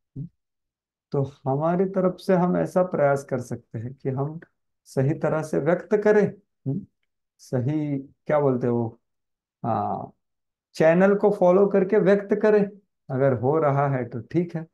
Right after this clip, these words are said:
नहीं तो फिर ये भगवान का हमारे ऊपर, ये जगह पे मेरे को अगर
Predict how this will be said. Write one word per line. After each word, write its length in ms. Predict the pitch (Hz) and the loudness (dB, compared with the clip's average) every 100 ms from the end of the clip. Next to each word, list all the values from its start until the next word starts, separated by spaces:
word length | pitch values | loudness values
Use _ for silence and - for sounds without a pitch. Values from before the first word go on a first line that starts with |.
| _ _ _ _ - | _ _ _ _ -6
नहीं 220 | 123 117 | -4 -2
तो 140 | 117 120 | -2 -4
फिर 220 | 135 131 | -2 -2
ये 120 | 127 | 0
भगवान 600 | 110 113 117 135 139 139 | 0 -2 0 2 2 0
का 180 | 139 135 | 0 0
हमारे 380 | 123 127 127 131 | 0 -2 -4 -4
ऊपर, 380 | 127 120 131 | -6 -4 -4
ये 360 | 127 123 135 147 | -4 -4 -4 -2
जगह 300 | 139 135 143 | 0 2 2
पे 180 | 139 143 | 0 -2
मेरे 220 | 139 135 | -2 -4
को 360 | 139 139 135 135 | -4 -2 -2 -4
अगर 340 | 139 131 127 | -6 -6 -8